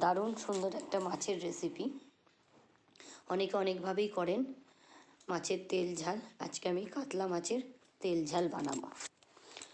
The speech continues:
তো সবার এখানে আমি সবার প্রথমে চার পিস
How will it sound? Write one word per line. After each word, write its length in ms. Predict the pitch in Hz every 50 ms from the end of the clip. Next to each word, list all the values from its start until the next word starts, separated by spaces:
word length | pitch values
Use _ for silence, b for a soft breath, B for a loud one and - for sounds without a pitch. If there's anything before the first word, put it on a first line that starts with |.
| B B B
তো 80 | - 196
সবার 300 | - - 196 190 196 202
এখানে 300 | 202 - 220 214 208 226 262 269 - - - - _ _ _ -
আমি 220 | - 180 180 190 226 233
সবার 340 | - - 196 170 196 190 185 -
প্রথমে 280 | 185 180 202 185 190
চার 220 | 185 - 190 180 160 156 -
পিস 140 | 208 208